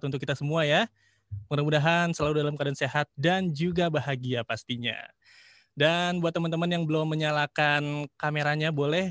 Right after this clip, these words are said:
untuk dinyalakan biar lebih ramai lagi, biar lebih terasa tatap mukanya nih. Perkenalkan, saya Indra Saputra yang akan memandu acara webinar hari ini. Kemungkinan nanti sampai sebelum Jumatan ya.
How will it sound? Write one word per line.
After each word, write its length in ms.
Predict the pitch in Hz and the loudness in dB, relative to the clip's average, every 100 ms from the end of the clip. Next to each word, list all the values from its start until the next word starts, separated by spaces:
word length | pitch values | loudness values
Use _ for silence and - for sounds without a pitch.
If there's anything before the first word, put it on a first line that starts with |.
| 170 | -4
untuk 240 | 156 147 | -4 -2
dinyalakan 640 | 143 143 139 135 156 185 175 _ _ _ _ _ _ _ _ - | -2 0 0 0 -2 -2 -6 _ _ _ _ _ _ _ _ -6
biar 400 | 135 131 139 143 | 0 2 4 2
lebih 480 | 147 151 147 143 143 - 156 | 0 0 0 -2 -2 -6 -2
ramai 320 | 160 170 165 | 0 0 0
lagi, 320 | 170 175 170 | 0 -2 0
biar 160 | 156 151 | 2 2
lebih 160 | 156 | -2
terasa 400 | - 170 175 170 | -4 -6 -2 -2
tatap 320 | 147 139 131 | -2 -2 -4
mukanya 320 | 143 139 143 135 | -2 -2 0 0
nih. 160 | 117 - _ - _ _ _ _ - | -2 -4 _ -20 _ _ _ _ -4
Perkenalkan, 480 | 180 208 214 233 220 | -2 2 2 2 4
saya 160 | 214 208 | 4 4
Indra 240 | 202 190 | 4 2
Saputra 400 | 190 202 190 196 | 2 2 2 2
yang 160 | 185 180 | 2 2
akan 160 | 175 | 2
memandu 560 | 170 165 160 160 196 196 - | 2 0 2 2 2 0 -4
acara 560 | - 151 - 147 143 139 | -6 -6 -2 0 2 2
webinar 720 | 139 135 135 131 135 131 127 | 0 0 0 0 0 -2 -2
hari 320 | 139 131 135 | -2 0 -2
ini. 560 | 147 135 139 175 190 196 - _ _ _ _ 147 | -2 -2 -2 -2 -4 -6 -12 _ _ _ _ -2
Kemungkinan 400 | 139 143 156 147 | 0 0 -2 -2
nanti 400 | 139 165 165 160 | -2 -2 -2 -4
sampai 400 | - 131 143 131 | -4 -4 -4 -4
sebelum 400 | 139 127 131 127 | -4 -4 -2 -4
Jumatan 400 | 127 127 143 135 | -6 -4 -2 0
ya. 240 | 110 131 | 0 -2